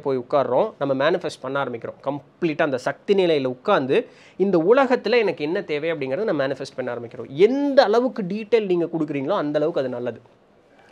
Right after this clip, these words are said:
நான் எப்ப கிளம்ப போறேன், எப்படி கிளம்ப போறேன்,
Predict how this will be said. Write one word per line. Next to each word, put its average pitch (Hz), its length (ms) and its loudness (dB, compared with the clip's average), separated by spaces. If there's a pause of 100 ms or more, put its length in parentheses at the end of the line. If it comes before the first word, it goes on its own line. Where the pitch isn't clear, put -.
(480)
நான் 139 200 4
எப்ப 165 240 -2
கிளம்ப 123 320 -2
போறேன், 120 280 -2 (640)
எப்படி 240 300 -2
கிளம்ப 135 320 2
போறேன், 120 340 0